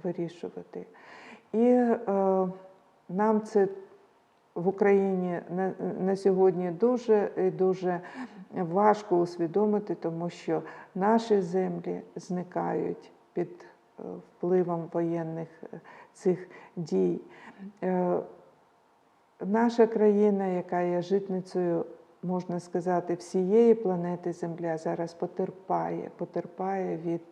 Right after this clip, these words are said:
е, цих російських загарбників. І нам дуже і дуже, як кажуть, важко щось планувати, як відновити, як відновити ті, е, цінності природні, які були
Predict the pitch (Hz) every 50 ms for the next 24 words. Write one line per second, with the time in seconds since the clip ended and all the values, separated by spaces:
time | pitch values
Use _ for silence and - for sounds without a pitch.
0 | - 170 165 165 165 - - - - _ - - 180 170 - 175 175 180 170 -
1 | - 175 170 160 - - 170 170 - - - - - - - 180 156 202 180 180
2 | 170 175 180 175 180 175 170 170 165 - - - - - - _ _ _ _ -
3 | - - - - - _ _ _ _ _ _ - 185 185 185 180 170 185 - -
4 | - _ _ _ _ _ 170 170 170 170 165 175 165 - 226 247 233 233 226 214
5 | 196 - - 190 175 170 - - 180 175 175 - - - - 165 160 - - 165
6 | 160 - - 170 - _ _ - - - - _ _ 175 165 185 202 214 220 214
7 | - - - 175 - - - - 185 185 180 180 - - 185 180 175 175 180 170
8 | 160 165 160 160 160 - - 170 180 202 214 208 208 185 208 208 - 190 190 202
9 | 196 175 160 165 185 185 180 170 175 - - 165 165 - - 180 - - _ 175
10 | 170 170 175 - - - - 170 175 170 160 180 180 180 180 - 175 170 170 -
11 | - 180 175 165 160 - - - - - 196 190 - - - 185 175 170 165 -
12 | - - 220 240 254 233 226 208 190 185 - - 190 185 - - - 180 175 165
13 | 170 165 165 160 - 165 175 180 - - - - _ - 175 165 151 156 - 175
14 | 180 185 175 - 165 160 156 160 165 160